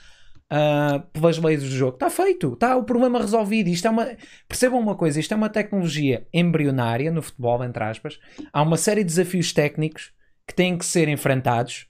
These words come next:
que têm que ser trabalhados, e estamos num futebol que infelizmente é,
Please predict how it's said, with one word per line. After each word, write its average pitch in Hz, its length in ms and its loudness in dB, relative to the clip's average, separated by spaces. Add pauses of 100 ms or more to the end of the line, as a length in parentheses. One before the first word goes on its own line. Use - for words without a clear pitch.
que - 80 -18
têm 202 180 4
que - 80 -6
ser 147 140 0
trabalhados, 127 600 0 (280)
e 165 40 2
estamos 196 340 2
num 196 100 2
futebol 185 380 0
que 185 100 -4
infelizmente 175 640 0
é, 175 440 2